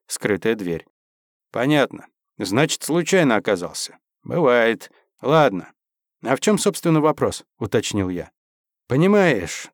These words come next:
вздохнув, мужчина сощурился, помолчал несколько секунд, затем ответил: «Тебе не показалось странным, что кто-то позвал Горшкова туда, где сидел Слимп?»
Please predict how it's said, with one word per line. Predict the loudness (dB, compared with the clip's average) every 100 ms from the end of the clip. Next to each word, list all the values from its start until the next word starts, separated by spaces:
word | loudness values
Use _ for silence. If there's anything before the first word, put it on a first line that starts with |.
| -12
вздохнув, | -8 0 0 0 -2 -2
мужчина | -2 -2 -2 -2 -2
сощурился, | -2 -2 -2 0 0 2 0 0
помолчал | 0 0 2 0 0 2
несколько | 2 0 -2 -4 -2
секунд, | -4 -2 0 0 -2
затем | -2 0
ответил: | 0 0 -2 -2 -8 _ _ _ _ _
«Тебе | -4 0 0
не | 2
показалось | 0 2 2 2 0 -2
странным, | -2 2 2 2 0 -2
что | -2 -2
кто-то | -2 0 0 0
позвал | 0 0 0 2 4 4
Горшкова | 2 -2 -2 0 2 2 0
туда, | -2 -2 2 2 2
где | -2 -2 -2
сидел | -2 -6 -2 -2 -2
Слимп?» | -2 -2 -2 -4 -10